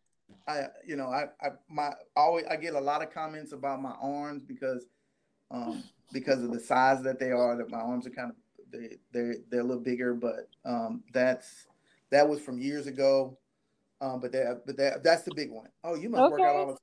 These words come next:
Speaker 1: time. Isn't it great? You work out, you, you know, you work at a, you work at a
Speaker 2: <laughs>
Speaker 1: gym. I know you probably work out every day."
Speaker 2: I think that's
Speaker 1: And
Speaker 2: so
Speaker 1: that
Speaker 2: funny.
Speaker 1: And that could, that couldn't be anything further from the truth.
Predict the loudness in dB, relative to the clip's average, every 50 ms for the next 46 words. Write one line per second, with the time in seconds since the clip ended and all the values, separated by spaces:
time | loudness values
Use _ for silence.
0 | -8 -6 -6 -4 -2 -2 0 0 -2 -2 -2 -2 0 0 0 0 -4 -6 -4 -4
1 | -4 -4 -4 -6 -6 -4 -4 -4 -4 -6 -8 -12 -14 -12 -14 -14 -8 -4 -4 -4
2 | -2 -2 -2 0 -2 -2 -4 -8 -14 -12 -10 -10 -6 -2 0 0 2 2 2 2
3 | 2 2 2 0 -6 -8 -10 -12 -10 -4 -2 -2 0 0 2 0 0 2 2 2
4 | 2 2 0 -4 -4 -4 -8 -12 -8 -6 -4 -2 0 0 2 2 2 0 0 -2
5 | -6 _ _ _ _ _ -20 -12 2 6 8 8 8 8 8 6 6 6 6 6
6 | 4 4 4 4 4 4 4 4 4 2 -2 -2 -2 -2 -4 -8 _ _ _ _
7 | _ _ _ _ _ _ _ _ -6 -4 -2 0 0 0 2 0 0 0 -2 -6
8 | -6 -4 -4 -6 -4 -2 -4 -4 -4 -4 -8 -8 -8 -10 -8 -4 -2 0 0 0
9 | -2 -4 -4 -6 -6 -6 -6 -6 -4 -2 0 0 -2 -4 -6 -12 -20